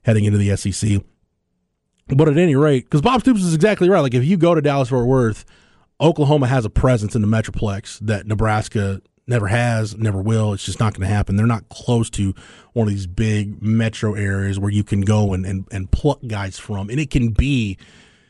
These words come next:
your home away from home, so to say, in recruiting. I don't see Oklahoma going that way, but a lot of talk, Jack Farrell, about is Texas the team to beat in the Big twelve?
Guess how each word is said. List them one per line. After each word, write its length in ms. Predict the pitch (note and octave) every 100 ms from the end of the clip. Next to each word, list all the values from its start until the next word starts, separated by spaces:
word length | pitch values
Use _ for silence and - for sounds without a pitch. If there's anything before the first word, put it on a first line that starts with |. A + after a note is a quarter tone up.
| _
your 200 | - B2+
home 240 | A#2 C#3 C3+
away 180 | B2 C3
from 160 | A#2+
home, 160 | A2 G#2+
so 140 | A#2
to 80 | G2+
say, 100 | A2+
in 100 | G2+
recruiting. 360 | F#2 - F#2+ G2
I 80 |
don't 80 | C#3
see 180 | B2+ A#2+
Oklahoma 400 | A2+ G2+ G2 G2+
going 240 | G2 F#2+
that 200 | F#2 G2+
way, 140 | G2+ G2
but 200 | G#2 G2+ - - - - -
a 60 | A2
lot 400 | A2 A#2+ C3 D#3
of 80 |
talk, 540 | - D#3 D#3 C3 - - - -
Jack 280 | A2 B2 A2+
Farrell, 540 | - A#2 A2+ A2+ A2+ - _ _ _ _ _
about 560 | A#2 G#2+ A2 A2+ A2 - _ _ _ _ _ _ _ _ _ _ _ _
is 160 | B2+ G#2+
Texas 400 | - C3 - B2+
the 100 | A#2+
team 260 | - A#2 A2+
to 60 |
beat 160 | G2+ A#2+
in 60 |
the 60 | G#2+
Big 240 | G#2+ A2
twelve? 520 | G#2+ A#2 G#2+ G2 G#2